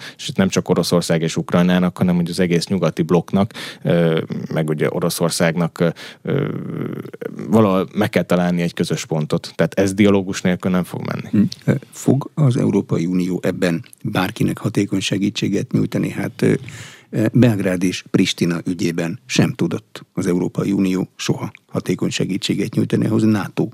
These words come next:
Speaker 2: erőknek kellett a területeken bombázni, hogy ott a népirtás véget érjen.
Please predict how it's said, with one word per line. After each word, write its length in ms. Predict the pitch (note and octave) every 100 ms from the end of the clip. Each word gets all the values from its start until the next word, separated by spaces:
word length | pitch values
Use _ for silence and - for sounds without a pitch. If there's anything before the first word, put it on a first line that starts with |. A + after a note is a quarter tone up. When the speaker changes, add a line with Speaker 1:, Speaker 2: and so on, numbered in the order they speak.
| -
Speaker 2:
erőknek 460 | F#2 D#2+ - -
kellett 340 | - - G2 -
a 40 |
területeken 640 | - - - - B2+ - A2
bombázni, 560 | - - - - - - _
hogy 180 | - -
ott 180 | - -
a 40 |
népirtás 640 | F#2 - F2+ - A2 - -
véget 320 | - A2+ - -
érjen. 280 | - -